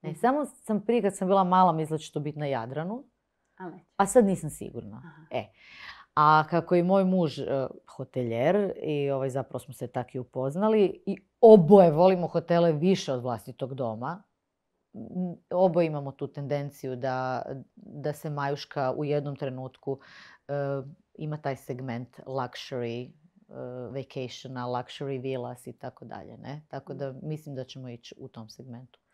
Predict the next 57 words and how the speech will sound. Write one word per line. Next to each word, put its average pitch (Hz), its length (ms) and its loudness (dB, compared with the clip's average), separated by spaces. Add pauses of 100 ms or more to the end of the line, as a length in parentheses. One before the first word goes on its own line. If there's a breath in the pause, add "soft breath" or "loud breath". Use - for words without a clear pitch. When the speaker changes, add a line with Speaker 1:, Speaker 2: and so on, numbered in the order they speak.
(140)
Speaker 2:
Je 190 120 -20
super, - 380 -20
Speaker 1:
Da. 165 200 -6
Speaker 2:
držimo 165 240 -10
ti - 160 -18
Speaker 1:
Al 180 120 8
to 226 140 10
Speaker 2:
fige. 220 100 8
Speaker 1:
će 220 80 0
onda 185 160 6
baš 160 320 6
biti 156 200 -4
ono 165 160 -2
da 151 200 0
znaš 254 340 4
kad 170 240 -4
si 170 120 -2
odsjela 175 380 -2
kod 123 200 -10
mene, 220 560 2
Speaker 2:
Mm. 170 500 -10
Speaker 1:
da 160 100 0
ti 160 140 -6
neće 165 320 -4
falit 135 420 -2 (340)
ne 208 220 6
ništa, 190 520 4
nego 131 420 -4
i 214 120 0
da 180 100 2
će 180 160 -8
biti 165 220 -4
jako 143 220 -4
za 139 100 -6
Instagram 127 460 -12
pogodno, 131 420 -8 (100)
kao 170 200 6
i 208 80 10
Speaker 2:
<laughs> - 20 2
Speaker 1:
tvoj 262 200 12
studio. 359 680 12
Speaker 2:
E, 302 320 10
sad 359 220 10
kad 359 180 6
smo 254 220 2
tu, 277 460 -2
htjela 277 220 -4
sam 247 100 -2
te 220 100 -4
to 247 80 0
pitat 233 320 2
na 190 60 -8
početku, 190 400 -8
pa 180 220 -6
smo 170 280 -14
krenuli 165 440 -12
na 160 160 -12